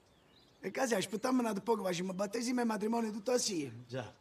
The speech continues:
Speaker 1: Dici che mi hai parlato?
Speaker 2: Don Antonio, permettete?
Speaker 1: Eh.
Speaker 2: La faccenda mia è un poco particolare.
Speaker 1: Ho capito. Si tratta di una cosa delicata.
Speaker 2: Ehi.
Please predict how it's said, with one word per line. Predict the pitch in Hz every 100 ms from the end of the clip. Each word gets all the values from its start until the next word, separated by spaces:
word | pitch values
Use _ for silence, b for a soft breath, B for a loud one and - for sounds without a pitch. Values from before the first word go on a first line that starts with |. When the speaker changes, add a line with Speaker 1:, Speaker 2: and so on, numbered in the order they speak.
| - b b b b b b -
Speaker 1:
Dici | 190 208
che | 214
mi | 208
hai |
parlato? | 196 208 262 135 - _ _ _ _
Speaker 2:
Don | 120 120
Antonio, | 117 101
permettete? | 98 95 127 113 - - - - -
Speaker 1:
Eh. | 143 120 - - - -
Speaker 2:
La |
faccenda | 85 95 120 113
mia | 104
è |
un | 95
poco | 104
particolare. | 104 98 92 90 85 156
Speaker 1:
Ho | -
capito. | 151 139 131 - - -
Si | -
tratta | 135 135 139
di |
una | 143
cosa | 147 151
delicata. | 147 156 147 131 117 - -
Speaker 2:
Ehi. | 101